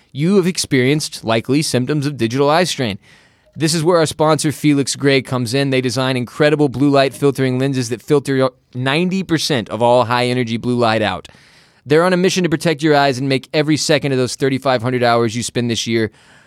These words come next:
staring at screens more comfortable for your peepers. I love these things, man. I, I did not know blue light was a thing until Felix Gray became a sponsor. I use them all day at home now, whether I'm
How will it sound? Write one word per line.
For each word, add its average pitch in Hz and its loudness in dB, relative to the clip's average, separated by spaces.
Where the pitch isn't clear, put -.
staring 143 2
at 143 -2
screens 113 -2
more 127 2
comfortable 123 -2
for - -6
your 113 -2
peepers. 110 -6
I 143 2
love 156 2
these 135 0
things, 104 -6
man. 104 -6
I, 160 0
I 160 0
did 208 0
not 175 0
know 151 4
blue 131 2
light 127 4
was 117 0
a 110 0
thing 110 -2
until 104 -4
Felix 113 -4
Gray 110 -2
became 107 -6
a 104 -6
sponsor. 107 -4
I 123 0
use 135 0
them 131 0
all 151 4
day 156 4
at 139 2
home 139 0
now, 135 2
whether 123 2
I'm 117 -2